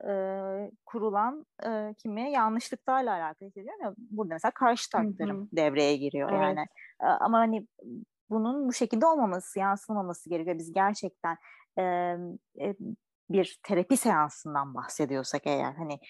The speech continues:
Speaker 1: e, o terapi seansı nasıl olduğuyla alakalı, e,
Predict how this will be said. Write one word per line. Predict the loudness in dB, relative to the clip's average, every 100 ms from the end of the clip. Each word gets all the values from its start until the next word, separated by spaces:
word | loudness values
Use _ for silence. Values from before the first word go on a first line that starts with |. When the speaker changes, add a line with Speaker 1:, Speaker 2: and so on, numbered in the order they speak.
| -20 _
Speaker 1:
e, | 2 4 4
o | 2
terapi | 0 -2 -2
seansı | -2 -2 -2 -2 -4
nasıl | -2 2
olduğuyla | 4 4 2 2 2
alakalı, | 2 0 -2 -2 -2 -2 -6 -20 _
e, | -4